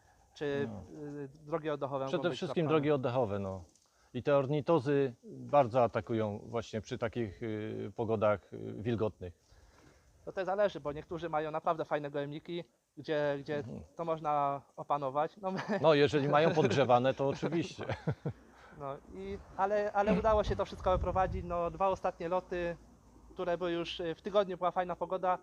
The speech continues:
Speaker 1: no, złapaliśmy z trzysetki, y, na sześćdziesiąt cztery, sześć-, sześćdziesiąt sześć gołębi, czterdzieści konkursów i chyba, y, siódemkę, siódemkę mamy na siedemnastym gołębiu w, y, w oddziale.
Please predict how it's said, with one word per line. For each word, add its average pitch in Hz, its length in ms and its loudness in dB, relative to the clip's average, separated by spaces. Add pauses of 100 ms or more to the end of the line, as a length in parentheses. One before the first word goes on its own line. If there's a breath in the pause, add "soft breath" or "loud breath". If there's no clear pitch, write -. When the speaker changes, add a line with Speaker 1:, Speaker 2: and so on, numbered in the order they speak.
(380 soft breath)
Speaker 1:
no, 160 80 -8
złapaliśmy 175 760 -4
z - 120 -20
trzysetki, 170 760 -8 (440)
y, 147 40 -12
na 170 160 -4
sześćdziesiąt 165 360 -8
cztery, - 200 -8
sześć-, 170 260 -6 (100)
sześćdziesiąt 180 400 -8
sześć 170 140 -6
gołębi, 170 360 -2
czterdzieści 165 460 -8
konkursów 196 680 -4 (600 soft breath)
i 170 80 -4
chyba, 170 540 2
y, 151 440 -6 (600)
siódemkę, 180 840 -4
siódemkę 185 500 -6
mamy 165 380 -4
na 160 120 -4
siedemnastym 170 420 -8
gołębiu 170 400 -6 (200)
w, - 40 -18 (1300)
y, 156 40 -16
w - 60 -8
oddziale. 190 520 -2